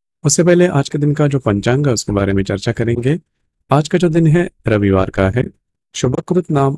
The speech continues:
संवत्सर है, सूर्य का उत्तरायण चल रहा है, शिशिर ऋतु है, फाल्गुन महीना है, शुक्ल पक्ष की सातवीं तिथि है, नक्षत्र कृत्तिका है, योग ऐंद्र है, दिन का जो करण है वो ग्रह है और जो रात का करण है वह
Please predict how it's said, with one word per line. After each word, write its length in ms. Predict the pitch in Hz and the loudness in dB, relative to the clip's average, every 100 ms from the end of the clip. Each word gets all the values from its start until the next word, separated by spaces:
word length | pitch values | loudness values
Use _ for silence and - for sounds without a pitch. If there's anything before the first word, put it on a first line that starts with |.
| - | -4
संवत्सर 540 | - 98 98 - 101 | -2 0 0 0 0
है, 160 | 104 151 | 0 -2
सूर्य 340 | - 107 113 127 | -2 -2 -2 -2
का 220 | 104 - 131 | -2 -2 -4
उत्तरायण 440 | - 143 123 101 | -2 0 0 0
चल 160 | 98 92 | 0 -2
रहा 240 | 92 92 | 0 0
है, 160 | 98 180 - - - - | 0 -2 -6 -16 -20 -10
शिशिर 440 | - 143 185 180 - 123 | -2 2 2 2 -2 0
ऋतु 300 | 113 104 104 | 0 2 2
है, 160 | 120 143 - | 2 -2 -2
फाल्गुन 440 | 127 127 143 135 | 2 2 2 2
महीना 300 | 104 95 98 | 2 2 0
है, 180 | 117 160 - - - - | 0 -2 -8 -20 -20 -6
शुक्ल 280 | - 160 190 | -4 0 0
पक्ष 220 | 180 - | 0 -4
की 200 | - 180 | 0 2
सातवीं 360 | - 135 147 147 | 2 0 0 0
तिथि 220 | 107 104 | 0 -2
है, 180 | 104 123 - | 0 -2 -2
नक्षत्र 540 | 107 - 107 - 101 | -4 -2 -4 -2 -4
कृत्तिका 560 | - 113 - 98 - 104 | -2 -2 -2 -2 0 2
है, 180 | 120 - | 0 -2
योग 380 | 123 131 165 - _ 113 | 0 0 0 -4 _ -2
ऐंद्र 320 | 98 95 98 | 0 0 0
है, 200 | 117 185 - _ _ _ - | 0 -2 -6 _ _ _ -2
दिन 160 | 160 | 0
का 100 | 185 | 2
जो 100 | 185 170 | 0 2
करण 220 | 160 151 | 2 2
है 140 | 160 | 2
वो 120 | 147 127 | 0 0
ग्रह 240 | 117 120 | 0 2
है 140 | 135 - | 0 0
और 160 | 123 147 | 0 0
जो 140 | 156 143 | 0 0
रात 200 | 113 - | 0 -4
का 100 | 104 | -6
करण 240 | 104 101 | -4 -2
है 140 | 113 113 101 101 | -2 -2 -4 -2
वह 280 | 101 147 | -2 -2